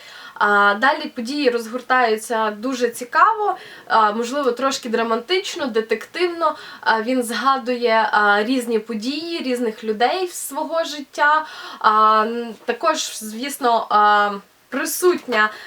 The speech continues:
а, тема кохання, і мені було цікаво прочитати анотацію, тому сюжет дуже зацікавив. Сподіваюся, книга буде теж цікавою. А, видавництво Двадцять один. А, з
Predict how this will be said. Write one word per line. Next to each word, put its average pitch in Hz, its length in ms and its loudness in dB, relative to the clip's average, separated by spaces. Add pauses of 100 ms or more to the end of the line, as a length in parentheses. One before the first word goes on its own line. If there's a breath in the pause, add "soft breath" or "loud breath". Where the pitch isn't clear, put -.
(140 loud breath)
а, 190 200 2
тема 277 360 2
кохання, 339 800 2 (120)
і 311 260 -6
мені 294 300 -4
було 277 280 -2
цікаво 277 460 0
прочитати 247 720 -2
анотацію, 320 680 0
тому 269 260 -6
сюжет 262 360 -4
дуже 254 220 -6
зацікавив. 294 540 -2
Сподіваюся, 247 640 0
книга 254 360 -4
буде 233 280 -2
теж 190 500 -4
цікавою. 175 680 -4 (680 loud breath)
А, 214 460 4
видавництво 330 600 0
Двадцять 294 480 -2
один. 220 400 -2 (580 loud breath)
А, 233 600 4
з 269 480 -2